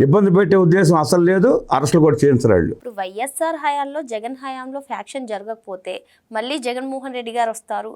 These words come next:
Speaker 2: రప్పా రప్పా అనే డైలాగ్ని ఎందుకు పాపులర్ చేస్తున్నారు?
Speaker 1: దానికి ఆయన సమాధానం చెప్పాలి.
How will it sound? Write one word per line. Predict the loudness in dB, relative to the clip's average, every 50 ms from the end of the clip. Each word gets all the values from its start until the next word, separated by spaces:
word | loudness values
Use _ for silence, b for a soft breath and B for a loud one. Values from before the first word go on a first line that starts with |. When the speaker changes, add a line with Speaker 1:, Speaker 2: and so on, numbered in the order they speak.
| -4 -4
Speaker 2:
రప్పా | -4 -2 _ 2 2
రప్పా | 2 2 0 -2 0 0 0 0 0 -4
అనే | -6 -6 -4 -4
డైలాగ్ని | -2 -2 -2 -2 -4 -6 -6 -10
ఎందుకు | -12 -12 -12 -12 -10 -10
పాపులర్ | -8 -8 -8 -10 -12 -14 -14 -14
చేస్తున్నారు? | -14 -14 -14 -16 -16 -18 -18 -18 _ _ 0 0
Speaker 1:
దానికి | 2 2 2 2 2 2
ఆయన | 2 2
సమాధానం | 2 2 4 4 4 4 4 4
చెప్పాలి. | 2 2 2 2 2 2